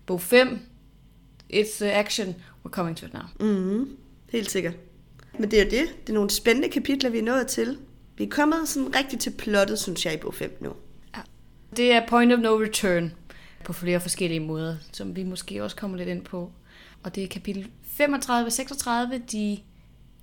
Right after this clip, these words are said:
Speaker 1: to næst sidste kapitler.
Speaker 2: Mhm.
Speaker 1: Ikke sandt?
Speaker 2: Jo. Og inden vi lige kommer alt for godt i gang, så vil jeg sige, øh, <laughs> et, man kan måske høre, at min stemme er lidt rusten. Jeg har været, øh,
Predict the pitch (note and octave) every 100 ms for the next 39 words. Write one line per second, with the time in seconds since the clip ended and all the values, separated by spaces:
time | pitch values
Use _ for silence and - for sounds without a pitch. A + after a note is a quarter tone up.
0 | - - C#4+ - - F#3 A3 C#4 - -
1 | C#4+ C#4 - G3+ G#3 A#3+ A#3+ G#3+ - -
2 | - - - D#3 D3+ D#3 E3 C#4 F4+ -
3 | - - G#3+ - B3 - - - A3 C4+
4 | - - - - - - - G3+ F#3+ A3+
5 | B3+ C#4+ A#3+ A#3+ - G3 - D4+ D#4 C#4+
6 | C4 C4+ C4 A3+ A#3 - - A3+ A3 -
7 | A#3+ A#3+ B3 A3+ F#3+ G3+ G#3+ G#3 - -
8 | - - B3+ D4 - G#3 D#4 G#3 G#3 A3+
9 | A#3 A#3+ A3 G3 - G#3+ A3+ G#3+ G#3 A#3
10 | C#4+ - C4+ - - A3+ G3 F#3+ F#3 F#3
11 | F3+ F3 F#3